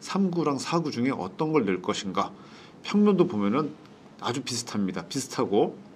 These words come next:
사 구 A가 삼 구 A보다 더 크고 더 좋습니다. 가격이 더 비싸고요. 자, 그랬을 때 어떤 거를 선택을 할까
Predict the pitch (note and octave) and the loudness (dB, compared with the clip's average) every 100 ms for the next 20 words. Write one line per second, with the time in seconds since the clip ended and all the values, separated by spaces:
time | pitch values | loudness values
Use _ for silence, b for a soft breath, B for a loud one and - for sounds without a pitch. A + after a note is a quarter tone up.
0 | - - - G3 G3 A2+ F#2 - - F3+ | -20 -12 -4 2 6 6 4 2 0 2
1 | F3+ A#2+ F#2+ F#2+ G2 D#3 B B B - | 4 6 4 2 2 2 B B B -8
2 | G#2 - - F2 A2 B2+ G3+ - - - | -6 0 0 4 4 4 2 -4 -8 -2
3 | C3 C#3 G#2+ F2+ E2+ B B - - A2+ | -2 0 0 0 -4 B B -12 -2 4
4 | C#3 B2 A2 - - G2 E2+ E2+ - B | 4 4 0 -2 -2 -2 -2 -4 -6 B
5 | B B B B B - E3+ D#3+ F3 F3 | B B B B B -12 2 6 6 4
6 | F2 - F2 B2 - G#2+ - F3 F3+ F3+ | 0 2 4 2 -2 -4 0 2 4 4
7 | F3 E3+ D3 B2 A2+ A2+ - F2+ F2 - | 4 2 -2 0 0 -2 -4 -4 -4 -8